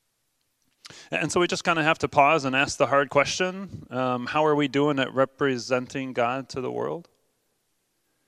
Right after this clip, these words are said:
Are, are we a good representation of who God is and how he works?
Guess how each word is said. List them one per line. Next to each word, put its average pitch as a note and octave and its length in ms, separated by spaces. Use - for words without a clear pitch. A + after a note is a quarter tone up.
Are, C#3+ 140
are D3 120
we D#3 140
a C#3+ 60
good D#3+ 340
representation F3 840
of D3+ 120
who E3 140
God E3+ 300
is F3 240
and C#3+ 100
how D3+ 280
he E3 120
works? - 760